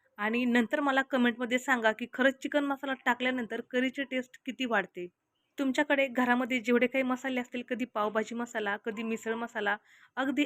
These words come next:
अर्धा अर्धा चमचा यावरती टाकून पहा आणि नंतर ही कैरी सर्व्ह करून पहा. खूप छान, खूप खमंग अशी लागते, खूप तोंडाला पाणी येते. ही कैरी आम्ही अशीच खायला घेतली होती, यासोबत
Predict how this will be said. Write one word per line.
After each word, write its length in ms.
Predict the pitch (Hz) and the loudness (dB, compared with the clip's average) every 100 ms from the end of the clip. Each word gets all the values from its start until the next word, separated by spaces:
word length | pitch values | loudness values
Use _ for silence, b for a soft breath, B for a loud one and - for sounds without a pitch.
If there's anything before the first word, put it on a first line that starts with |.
| 285 | 0
अर्धा 240 | 254 247 | 0 2
अर्धा 200 | 262 247 | 2 0
चमचा 400 | 254 254 220 233 | -4 -6 -2 0
यावरती 420 | 233 226 220 - 226 - | 2 2 0 -4 -10 -6
टाकून 280 | 220 240 | -6 -6
पहा 240 | 240 240 247 | -8 -6 -4
आणि 260 | 220 220 | -4 -4
नंतर 280 | 226 247 247 294 | -4 -4 -2 -4
ही 60 | |
कैरी 320 | 294 262 233 240 b b b b _ 277 | 0 0 0 -4 b b b b _ -2
सर्व्ह 200 | 277 - | -2 -4
करून 240 | 254 233 226 | -4 -2 -4
पहा. 300 | 247 220 220 - | -4 -2 -2 -2
खूप 340 | - 294 294 | -2 -2 -2
छान, 260 | - 233 240 | -8 -8 -8
खूप 160 | - 247 _ | -12 -18 _
खमंग 340 | - 233 240 240 | -6 -4 -2 -4
अशी 220 | 240 247 | -4 -2
लागते, 360 | 208 - 202 220 b b b _ | -2 -4 -10 -10 b b b _
खूप 180 | - 269 _ | -12 -12 _
तोंडाला 320 | 247 226 226 | 0 2 0
पाणी 360 | 226 220 214 240 | 0 0 0 -2
येते. 300 | 214 208 214 | -4 -2 -4
ही 160 | 226 262 | -4 -4
कैरी 220 | 277 277 | 0 2
आम्ही 240 | 269 254 254 | 2 0 -2
अशीच 300 | 233 - 254 - | -6 -8 -10 -6
खायला 260 | 247 247 | -4 -2
घेतली 340 | 240 240 240 233 | -2 -6 -4 -4
होती, 320 | 240 240 247 | -4 -6 -2
यासोबत 440 | 233 - 247 247 | -2 -2 -6 -8